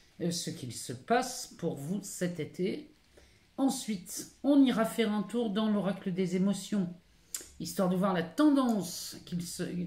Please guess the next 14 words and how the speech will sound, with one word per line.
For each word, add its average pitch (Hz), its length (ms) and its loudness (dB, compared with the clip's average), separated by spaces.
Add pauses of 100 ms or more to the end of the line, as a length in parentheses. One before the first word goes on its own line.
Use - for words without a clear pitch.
(320)
qui, 175 500 2 (800)
ce - 140 -14
que 160 80 0
les 175 100 0
cartes - 240 0
ont 190 120 2
à 196 40 4
nous 226 140 6
dire 254 280 6
pour 190 160 -4
cet 185 280 -4
été 180 180 0
pour 170 240 0
vous. 320 520 2